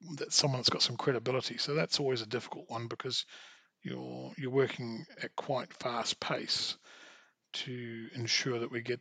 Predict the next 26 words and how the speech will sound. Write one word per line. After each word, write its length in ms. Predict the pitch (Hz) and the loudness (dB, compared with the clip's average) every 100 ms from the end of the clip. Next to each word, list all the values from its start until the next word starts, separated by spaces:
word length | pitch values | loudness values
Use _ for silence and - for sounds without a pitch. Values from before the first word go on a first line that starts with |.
| - | -2
the 80 | 117 | -2
abilities 380 | 123 117 120 | 0 -2 -4
to 120 | - 127 | -4 -2
deliver 300 | 117 120 120 | 0 2 2
the 60 | |
services 520 | 110 - 123 110 - - | 2 4 2 2 0 2
to 140 | - | 0
the 200 | 117 113 - | 0 -4 -4
project. 540 | 120 127 127 147 - - - - - - - _ _ | 0 0 0 -6 -10 -16 -18 -14 -14 -16 -20 _ _
And 200 | - 120 | -4 0
whether 160 | 123 120 | 0 0
that 220 | 117 117 | 0 -2
project 340 | - 120 117 - | -2 -2 -2 -4
will 80 | |
be 100 | 117 | -2
a 40 | 110 | 0
short-term 540 | - 151 - 151 135 | 4 4 4 4 4
or 80 | 123 | 2
long-term 680 | 120 127 151 143 120 113 117 | 4 8 8 8 2 -2 0
really 180 | 127 113 | -2 -2
determines 760 | 110 113 - 127 120 113 - | -6 -6 -2 -2 -2 -4 -4
what 140 | 120 - | -4 -4
we're 120 | 113 | -4
gonna 120 | 110 | -4
do. 260 | 110 110 101 | -4 -4 -2
So, 220 | - 120 | -4 -4